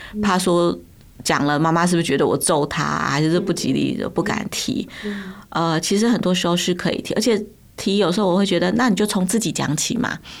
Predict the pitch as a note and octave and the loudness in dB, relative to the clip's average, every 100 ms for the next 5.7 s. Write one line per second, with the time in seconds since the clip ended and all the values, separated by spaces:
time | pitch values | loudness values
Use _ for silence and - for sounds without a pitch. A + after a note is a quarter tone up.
0 | - - - - E3 F#3 G#3 B3 A#3 A3+ | -14 -14 -18 -6 -2 0 2 4 4 4
1 | A3 G#3+ - A3+ G3+ F3+ F3 F3 F#3 G3+ | 4 2 0 2 4 4 4 2 2 2
2 | G3 F#3+ E3+ F3 G3 F#3 F#3+ F#3 E3 D#3 | 2 2 2 2 2 2 2 2 2 0
3 | F3 E3+ E3+ F3+ G#3 - G#3+ - - - | 2 2 2 0 2 2 0 -2 -12 -12
4 | - F#3+ G#3 G#3 A3 E3+ D#3 F3 - D#3 | -4 0 2 4 4 4 2 2 0 0
5 | F#3 D#3+ D3 E3 F3+ F3+ D#3+ | 0 0 0 2 2 2 0